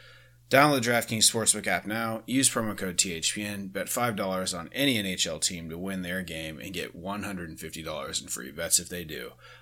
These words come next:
Only at DraftKings Sportsbook with code T H P N. Minimum age and eligibility restrictions apply. See show notes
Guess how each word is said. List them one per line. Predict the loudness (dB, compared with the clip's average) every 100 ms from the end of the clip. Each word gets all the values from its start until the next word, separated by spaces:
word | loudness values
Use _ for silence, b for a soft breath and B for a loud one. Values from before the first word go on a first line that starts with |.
| -4
Only | 0 0 0
at | 0
DraftKings | 0 -2 -4 0 2
Sportsbook | 2 2 2 2 -2 -8 b b -20 -20 -20 _ _ -4
with | 0 0 0
code | -6 -6 -10 -14 _ -2
T | 2 2 2
H | 2 6 4 4 -6
P | -4 -2 -4
N. | -4 -6 -12 -20 -10
Minimum | 2 6 6 6
age | 4 2
and |
eligibility | -2 -4 -4 -4
restrictions | 0 0 0 -4 -4
apply. | -2 0 0 4
See | 4 6
show | 4 2
notes | -4 -4 -4